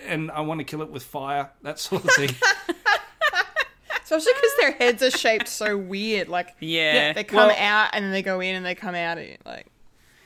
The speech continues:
Speaker 1: Like,
Speaker 2: yeah.
Speaker 1: all of them are all shaped weird, and it's like, like that weird bubbly sort, sort of thing that's like, "Oh, yeah,
Speaker 2: True.
Speaker 1: we sort of get it." Um,
Speaker 2: But,
Speaker 1: I
Speaker 2: yeah,
Speaker 1: can't
Speaker 2: I think they have the
Speaker 1: remember, but
Speaker 2: weirdest
Speaker 1: I think
Speaker 2: heads.
Speaker 1: they gave Tommy eyebrows,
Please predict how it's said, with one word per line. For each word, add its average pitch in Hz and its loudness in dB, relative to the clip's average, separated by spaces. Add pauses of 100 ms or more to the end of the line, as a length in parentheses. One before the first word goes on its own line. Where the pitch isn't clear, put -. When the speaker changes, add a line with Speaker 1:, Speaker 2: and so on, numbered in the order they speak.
Speaker 1:
Like, 208 -2
Speaker 2:
yeah. - -10
Speaker 1:
all 233 0
of 254 -6
them 147 -4
are 131 -2
all 127 -8
shaped 120 -10
weird, 127 -12
and 117 -14 (380)
it's - -12
like, 143 -10
like 151 -6
that 135 -10
weird 131 -6
bubbly 131 -10
sort, 127 -12 (100)
sort 123 -12
of 120 -16
thing 127 -10
that's 127 -10
like, 123 -14
"Oh, 160 0
yeah, 311 6
Speaker 2:
True. 214 2
Speaker 1:
we 180 -10
sort 147 -10
of 127 -14
get 147 -10
it." 123 -18 (440)
Um, 160 -4
Speaker 2:
But, 196 -6 (180)
Speaker 1:
I - -6
Speaker 2:
yeah, 185 -12
Speaker 1:
can't - -
Speaker 2:
I - -
think - -
they 254 0
have 285 0
the 277 -2
Speaker 1:
remember, 185 0
but 139 -8
Speaker 2:
weirdest 147 -6
Speaker 1:
I 151 -4
think 247 -8
Speaker 2:
heads. 220 -6
Speaker 1:
they 196 -10
gave 165 -6
Tommy 143 -8
eyebrows, 110 -12